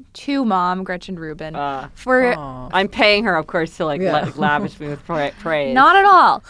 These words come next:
Speaker 2: <laughs>
Speaker 1: because, um, you know, I really, we all, we really, really wanted a dog. I mean, I can go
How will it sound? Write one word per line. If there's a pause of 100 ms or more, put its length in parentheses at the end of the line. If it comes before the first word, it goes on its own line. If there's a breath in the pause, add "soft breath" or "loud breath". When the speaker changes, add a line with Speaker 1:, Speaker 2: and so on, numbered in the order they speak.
Speaker 2:
<laughs>
Speaker 1:
because,
um,
you
know,
I
really,
we
all, (120)
we
really,
really
wanted
a
dog. (140)
I
mean,
I
can (140)
go